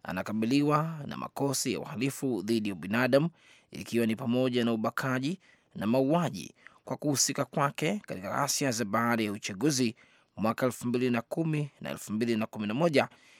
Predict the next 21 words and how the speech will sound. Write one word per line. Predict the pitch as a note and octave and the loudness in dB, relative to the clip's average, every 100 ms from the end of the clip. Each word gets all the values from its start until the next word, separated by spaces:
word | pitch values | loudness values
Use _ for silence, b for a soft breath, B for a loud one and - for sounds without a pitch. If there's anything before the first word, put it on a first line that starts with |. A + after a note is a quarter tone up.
| b | b
iliyopelekea | F#2+ G2 A2+ B2 A#2+ - C#3+ C3 | -4 -2 0 -2 0 0 2 2
watu | G#2+ G#2+ D#3+ - | 0 -4 -6 -6
elfu | D3 - | -6 -6
tatu | C#3 F#3 D#3+ - G#2 G2+ b b | -6 -4 -4 -4 -6 -8 b b
kufariki | - C#3 C3 G#2+ G2 - | -8 -2 0 0 -4 -12
dunia. | D#2 G2 G#2 F2 A#1 - _ _ _ _ _ _ _ _ _ _ _ - | -10 -6 -4 -4 -6 -10 _ _ _ _ _ _ _ _ _ _ _ -14
Waendesha | - A1+ A2 B2 A#2+ | -10 -2 0 2 0
mashtaka | A#2+ - - C#3+ C3 B2 | 0 -2 4 4 4 0
wanasema | A2 - F#3 D3+ B2 b b b b _ | 2 4 6 6 4 b b b b _
Gbagbo, | A2+ C#3 A#2 C3 E3+ G3+ | 0 2 4 6 4 2
mwenye | D#3+ G#2 | -4 -4
umri | - D#3 D#3 D3 | -2 2 4 4
wa | C#3 | 4
miaka | A#2+ A#2 B2+ B2 - | 4 4 2 -2 -2
sabini, | - F#2+ C3 D3 A#2+ - b b b - | -4 0 2 4 2 -2 b b b -12
na | D2 | -8
mshtakiwa | E2+ - G#2+ - C#3 | -6 -4 -4 2 2
mwenzake, | C3 B2+ A2+ C3+ D3 E3+ E3+ | 4 2 2 2 0 0 -2
kiongozi | E3+ - C#2 D#2 B2+ A2+ | -2 -8 -8 2 2 2
wa | A#2 | -2
vijana | G#2+ G#2 B2+ C3+ B2+ C3+ | -2 0 2 2 2 0